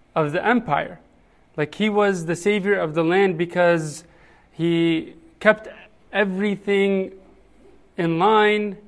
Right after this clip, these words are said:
he kept the order, he kept the peace, he kept the unity. Right? So Christ is the savior of the world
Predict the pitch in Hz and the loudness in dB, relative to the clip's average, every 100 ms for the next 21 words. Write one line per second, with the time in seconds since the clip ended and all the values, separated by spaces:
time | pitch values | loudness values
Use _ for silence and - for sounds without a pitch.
0 | - 160 190 190 - 175 - 208 208 208 | -8 0 0 0 -2 -4 2 2 4 4
1 | 202 180 175 185 - 175 208 214 202 185 | 4 0 -2 -2 -4 -6 -4 -6 -6 -4
2 | 190 185 190 170 226 175 - - - _ | -2 -2 -4 0 0 0 -6 -14 -20 _
3 | _ _ _ - - - - 262 - 220 | _ _ _ -20 -20 -10 -2 -2 0 0
4 | 202 185 - - _ _ _ _ _ _ | 0 -2 -10 -20 _ _ _ _ _ _
5 | _ _ _ _ - - 311 302 302 - | _ _ _ _ -2 4 4 4 0 -6
6 | - 190 202 202 233 254 214 202 190 165 | -10 -2 -2 0 0 0 0 0 0 0
7 | 175 156 214 220 160 254 | -2 -2 0 2 2 0